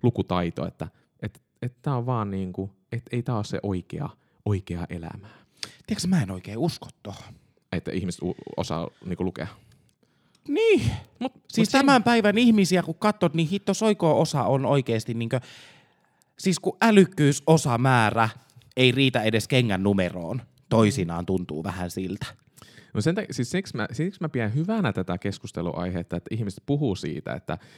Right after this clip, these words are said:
Speaker 1: että tota, että onko se nyt, minkälainen se, minkälaisen kuvan antaa siellä. Ja tästä niinku pystytään lähtemään siihen, että okei, että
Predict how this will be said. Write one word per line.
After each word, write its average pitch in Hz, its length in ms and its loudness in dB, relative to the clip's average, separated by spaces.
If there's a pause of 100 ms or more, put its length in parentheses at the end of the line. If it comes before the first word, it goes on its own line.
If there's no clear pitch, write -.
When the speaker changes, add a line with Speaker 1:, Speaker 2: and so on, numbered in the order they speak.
(120)
Speaker 1:
että 82 240 -8
tota, 85 320 -6
että 85 200 -8
onko 90 100 -8
se 85 100 -8
nyt, 87 200 -6
minkälainen 90 420 -4
se, - 140 -12
minkälaisen 92 400 -4
kuvan 90 340 -2
antaa 87 420 -6
siellä. 92 360 -6 (240)
Ja 87 80 -2
tästä 98 260 -2
niinku 98 180 -2
pystytään 90 520 -2
lähtemään 90 440 -6
siihen, 90 280 -4
että - 200 -10
okei, 87 420 -4 (400)
että 87 280 -6